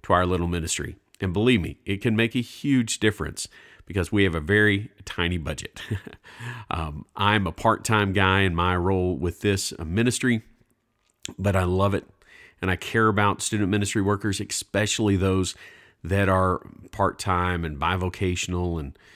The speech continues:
and volunteer. They just serve students because they love students. And so if you want more information about that,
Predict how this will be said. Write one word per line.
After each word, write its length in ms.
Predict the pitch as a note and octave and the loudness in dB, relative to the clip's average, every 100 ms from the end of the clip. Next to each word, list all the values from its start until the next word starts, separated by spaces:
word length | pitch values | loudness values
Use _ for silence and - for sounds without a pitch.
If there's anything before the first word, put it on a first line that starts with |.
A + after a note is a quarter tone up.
| - _ | -20 _
and 140 | D2+ | -10
volunteer. 1040 | D2 D#2+ D#2 F2+ A2 G2 - G#2 G#2+ D#2 - _ _ _ - | -8 -2 2 4 4 0 -2 0 0 0 -8 _ _ _ -2
They 140 | G#2+ | 0
just 400 | A2+ C3 - - | 2 0 -2 -4
serve 420 | - - A#2+ B2 | -2 4 6 4
students 340 | - C3+ B2 A2 | 4 2 2 0
because 380 | A2+ - A2+ F#2 | -4 -4 -6 -2
they 260 | G#2 G2+ - | 0 0 0
love 560 | G2+ G2 G2 F#2 E2+ C#2 - | -2 0 2 2 0 -6 -14
students. 760 | - - - F2+ D#2+ - - - _ _ _ _ _ - | -10 -8 -2 -2 -2 -6 -12 -14 _ _ _ _ _ -6
And 100 | F#2+ | 2
so 180 | C#3+ C3 | 4 6
if 140 | B2 | 4
you 100 | F#3+ | 2
want 180 | B3 G3 | 2 4
more 160 | E3 C#3 | 4 4
information 500 | A2+ A2 A2+ - C3 | 4 4 4 2 2
about 200 | A#2 A2 | 2 2
that, 200 | B2+ | -2